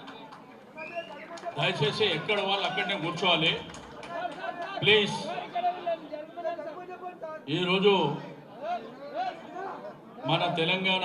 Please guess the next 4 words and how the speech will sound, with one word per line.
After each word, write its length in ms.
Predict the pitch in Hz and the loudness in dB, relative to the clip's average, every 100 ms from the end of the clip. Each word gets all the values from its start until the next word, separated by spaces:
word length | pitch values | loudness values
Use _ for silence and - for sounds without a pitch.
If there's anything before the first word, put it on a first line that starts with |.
| 175 | 2
జాతిపిత 500 | 165 165 180 180 160 175 180 - - - - - - - - - - - - - - - - | 2 2 2 -2 0 2 2 0 -10 -10 -10 -12 -12 -14 -14 -14 -14 -14 -16 -16 -16 -10 4
గౌరవ 300 | 156 180 185 170 156 | 8 8 8 6 4
కేసీఆర్ 420 | 165 160 180 170 | 2 4 4 4
గారి 160 | 170 | 2